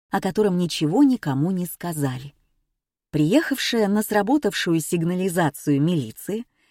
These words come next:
должна была провести проверку, обнаружить исчезновение Левитана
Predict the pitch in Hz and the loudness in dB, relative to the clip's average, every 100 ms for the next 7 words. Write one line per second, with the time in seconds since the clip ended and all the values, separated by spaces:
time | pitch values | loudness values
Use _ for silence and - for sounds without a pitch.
0 | - 160 156 156 285 269 262 - 175 151 | -2 2 2 2 2 2 2 0 0 -2
1 | - - 233 269 269 151 123 - - - | -2 -6 -2 0 2 0 -2 -10 -20 -20
2 | _ _ _ - 208 208 247 320 254 208 | _ _ _ 0 0 2 2 2 2 -2
3 | - 202 - - 170 190 185 160 135 123 | -4 -6 -4 -4 -2 -2 0 2 2 0
4 | 139 151 123 - 110 117 170 | 2 2 0 -6 -6 -4 -6